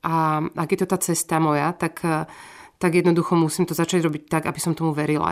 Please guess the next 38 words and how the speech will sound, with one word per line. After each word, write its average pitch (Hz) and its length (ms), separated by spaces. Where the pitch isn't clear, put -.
ja 156 160
sama. 151 320
A 190 80
ešte 202 160
sa 196 80
stala 190 240
jedna 196 160
vec 190 160
pre 180 160
mňa 170 80
veľmi 175 240
dôležitá, 156 480
veľmi 160 240
zásadná. 151 480
Po - 240
jednom 160 160
koncerte 165 320
za 156 80
mnou 156 160
prišla 165 320
jedna 160 160
kamarátka, 156 560
ktorá 156 320
mi 170 60
povedala, 170 460
že 156 80
počúvaj, 180 480
že 175 140
ty - 80
keď 180 240
interpretuješ 175 960
cudzie 190 360
pesničky, 185 880
tak 175 160
si - 160
úplne 220 320
taká 180 240
akože 170 280